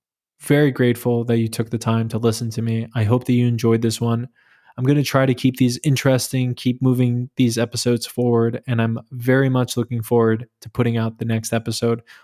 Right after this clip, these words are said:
Hopefully, it will not be four months from now. That is the only thing that I hope for.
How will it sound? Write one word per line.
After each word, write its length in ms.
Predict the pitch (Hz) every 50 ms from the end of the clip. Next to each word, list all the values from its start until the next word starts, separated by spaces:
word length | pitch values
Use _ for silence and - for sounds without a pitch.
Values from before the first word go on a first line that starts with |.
| _
Hopefully, 680 | _ - 160 160 156 - - 156 151 147 151 151 147 -
it 120 | 135 123 117
will 200 | 120 120 123 120
not 260 | 123 120 120 123 -
be 340 | - 123 120 117 117 120 - _ _ _ _ _
four 320 | - - - 131 123 117
months 260 | 113 113 113 113 110 -
from 140 | - 113
now. 340 | 113 113 113 113 113 113 113 - _
That 160 | - 123 120
is 80 | 120 117
the 120 | 117 123
only 220 | - 131 127 127 123
thing 240 | - 123 120 117 117
that 80 | 113 113
I 100 | 113 113
hope 240 | 113 123 123 -
for. 320 | - 131 127 123 123 120